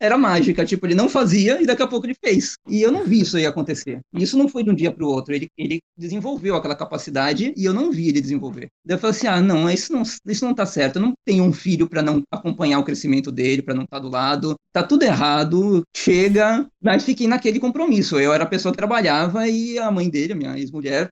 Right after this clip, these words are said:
ficava em casa com ele. Naquele período da vida, ela não tava trabalhando em nada. Então, eu não pude simplesmente falar assim, "É por mim, eu vou largar tudo." E... Mas daí fui conversar com ela, ela falou assim, "Ah, não, faz todo sentido, vamos,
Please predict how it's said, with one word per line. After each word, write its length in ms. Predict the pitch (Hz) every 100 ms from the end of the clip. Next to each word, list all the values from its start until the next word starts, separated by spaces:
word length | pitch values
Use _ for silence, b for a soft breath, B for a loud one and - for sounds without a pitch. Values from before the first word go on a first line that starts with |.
| _
ficava 320 | 247 214 185
em 40 |
casa 240 | 220 196 226
com 120 | 370
ele. 280 | 277 226 156
Naquele 260 | 143 151
período 320 | 139 151 175 175
da 120 | 151
vida, 260 | 127 143
ela 100 | 175
não 120 | 190 214
tava 140 | 185
trabalhando 400 | 196 202 185 190
em 60 | 277
nada. 320 | 233 196 170 - _ -
Então, 260 | 185 214 226
eu 60 |
não 100 | 392
pude 220 | - 208
simplesmente 360 | - 202 175 170
falar 100 | 170
assim, 160 | 160 170
"É 20 |
por 180 | 196 202
mim, 240 | 175 165
eu 80 | 139
vou 140 | 147
largar 400 | 139 143 139 143
tudo." 300 | - 143 147
E... 160 | 139 131 - -
Mas 160 | 170
daí 80 | 190
fui 100 | 262
conversar 400 | 269 254 220 240
com 160 | 262 220
ela, 280 | 208 247
ela 120 | 254 254
falou 120 | 269
assim, 160 | -
"Ah, 60 | 294
não, 200 | 254 202
faz 160 | 196 185
todo 180 | 285
sentido, 400 | - 208 - 208
vamos, 320 | 208 262 302